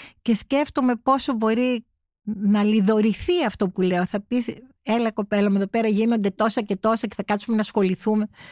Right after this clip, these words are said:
με αυτά που βλέπεις στον ύπνο του έφηβος, που κάνει τούτο, που κάνει τ' άλλο".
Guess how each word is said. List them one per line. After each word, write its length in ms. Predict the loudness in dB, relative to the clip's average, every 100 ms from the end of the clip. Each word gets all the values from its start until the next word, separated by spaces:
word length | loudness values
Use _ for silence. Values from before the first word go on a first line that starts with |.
| -20 -8 0
με 100 | 2
αυτά 320 | 2 -2 0
που 160 | 2
βλέπεις 480 | 4 4 4 2 -2
στον 260 | 0 2 2
ύπνο 380 | 2 0 -2 0
του 160 | 0
έφηβος, 680 | 2 2 0 -2 -2 0 -2
που 120 | -6 -2
κάνει 300 | 0 2 0
τούτο, 340 | 0 0 0
που 160 | -2 -4
κάνει 300 | 0 0 0
τ' 120 | 0
άλλο". 360 | 2 2 0